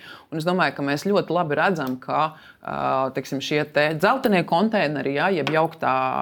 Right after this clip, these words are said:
jauktā iepatujuma, iepakojuma konteineri, kur ir papīrs, ā,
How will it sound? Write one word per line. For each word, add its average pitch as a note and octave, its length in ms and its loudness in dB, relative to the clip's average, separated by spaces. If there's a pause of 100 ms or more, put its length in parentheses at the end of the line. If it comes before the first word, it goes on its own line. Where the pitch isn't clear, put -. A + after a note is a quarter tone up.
(160)
jauktā D#3 400 0
iepatujuma, C#3 640 -8
iepakojuma C#3+ 400 -6
konteineri, C#3 560 -4
kur C#3+ 160 -4
ir B2 160 -6 (240)
papīrs, D3 500 -4 (220)
ā, - 80 -10